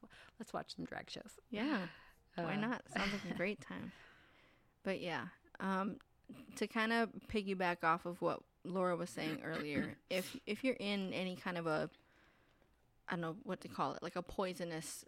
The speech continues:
Speaker 2: uh, environment or situation that it's, it's, you know, it's not good for your mental health or your own self-image. Um,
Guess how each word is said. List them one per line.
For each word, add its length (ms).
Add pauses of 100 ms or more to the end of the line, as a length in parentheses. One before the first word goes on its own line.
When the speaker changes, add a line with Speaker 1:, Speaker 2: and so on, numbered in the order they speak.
Speaker 2:
uh, 300 (260)
environment 800
or 60
situation 760
that 280
it's, 440 (320)
it's, 260
you 60
know, 140
it's 200
not 180
good 160
for 120
your 120
mental 340
health 400
or 160
your 240
own 200
self-image. 800 (520)
Um, 380